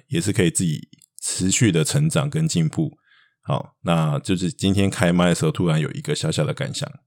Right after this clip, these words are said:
然后欢迎更多的听众加入这个 Podcast，而且，呃，我也很开心，就是有一些听众好像被我推坑了，也去看了《隐秘的角落》，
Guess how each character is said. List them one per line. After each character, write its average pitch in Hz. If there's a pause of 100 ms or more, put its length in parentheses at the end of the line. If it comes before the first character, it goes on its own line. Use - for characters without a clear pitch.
(340)
然 95
后 113
欢 127
迎 107
更 113
多 107
的 98
听 98
众 95
加 92
入 92
这 90
个 78
Podcast， 87 (600)
而 98
且， 87
呃， 80
我 90
也 98
很 80
开 95
心， 90
就 92
是 82
有 71
一 82
些 98
听 95
众 92
好 -
像 90
被 92
我 78
推 87
坑 87
了， 76
也 73
去 87
看 90
了 80
《隐 80
秘 110
的 92
角 71
落》， 82